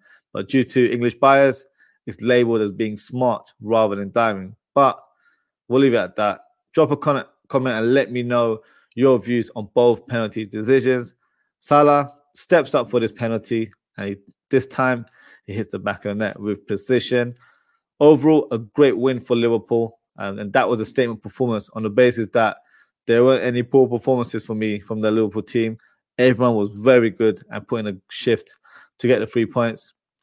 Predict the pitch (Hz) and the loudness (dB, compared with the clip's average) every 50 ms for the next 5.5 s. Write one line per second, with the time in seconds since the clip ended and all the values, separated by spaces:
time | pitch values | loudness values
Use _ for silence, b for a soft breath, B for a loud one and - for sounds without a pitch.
0 | _ _ - - - 131 127 123 127 110 - - 127 120 - 139 127 120 113 - | _ _ -18 -2 0 0 0 2 0 -2 0 0 0 0 2 0 -2 -2 -4 -8
1 | b b b b b b b - - 101 - 107 104 107 107 110 113 110 104 - | b b b b b b b -8 -8 -6 -2 -2 -2 0 0 0 -2 -2 -2 -4
2 | 113 98 - 107 104 - - - - 113 107 104 107 101 95 98 - - 104 - | -6 -6 -6 -10 -12 -12 -12 -6 -2 -2 -2 -2 -2 -6 -8 -8 -8 -10 -8 -8
3 | - 101 98 - - 123 120 117 117 120 120 117 b b b b b b b - | -8 -10 -8 0 2 2 2 4 2 0 -2 -2 b b b b b b b -4
4 | - - 147 - - 135 - - - 165 143 120 120 113 110 107 95 - 110 107 | 0 0 0 2 0 -2 -2 2 4 4 6 6 4 2 0 -2 -2 -4 -4 -4
5 | 104 104 101 87 110 110 110 104 104 | -4 -6 -6 -6 -4 -4 -4 -6 -8